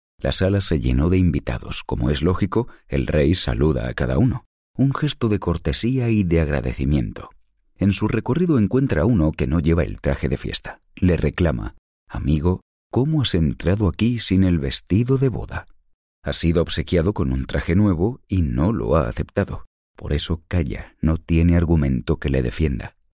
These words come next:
Si hubiera tenido que comprarlo, la falta de medios habría sido razón suficiente para no llevarlo,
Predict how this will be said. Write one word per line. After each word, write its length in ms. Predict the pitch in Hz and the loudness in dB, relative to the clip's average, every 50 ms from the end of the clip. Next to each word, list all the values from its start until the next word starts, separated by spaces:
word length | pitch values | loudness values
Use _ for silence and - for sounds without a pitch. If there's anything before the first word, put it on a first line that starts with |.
| _ _ _ _ _ - | _ _ _ _ _ -8
Si 220 | - - - 101 | -4 0 2 2
hubiera 300 | 107 113 147 160 156 139 | 4 4 4 4 2 2
tenido 320 | - - 85 98 85 65 | 2 2 2 2 2 0
que 140 | - - 113 | 0 -2 -2
comprarlo, 600 | - - 65 58 - 73 71 - - 50 50 - - - _ - | -2 -2 -2 -2 -2 -2 -2 -2 -2 -6 -6 -8 -12 -20 _ -6
la 120 | - - | -6 -6
falta 380 | - - 82 95 92 90 92 90 | -2 0 2 2 2 2 2 2
de 100 | 92 95 | 2 4
medios 380 | 101 92 69 62 64 69 - | 2 2 2 0 0 -2 -2
habría 320 | - 62 73 76 82 90 95 | -2 -2 0 0 0 0 -2
sido 300 | - - 87 69 64 62 | 0 -2 -2 -2 -2 -4
razón 420 | - 64 62 - - 90 101 98 | -6 -6 -6 -2 0 2 2 2
suficiente 720 | 87 - 90 85 - 85 - 110 120 135 127 113 - 120 - | 0 -2 -4 -4 -4 -2 0 0 0 0 0 -2 -4 -6 -6
para 320 | - - 82 71 - - | -4 -4 -4 -4 -4 -4
no 160 | 53 64 90 | -2 0 0
llevarlo, 500 | 104 101 98 110 110 85 - - - - | 2 2 2 0 0 -2 -2 -6 -8 -10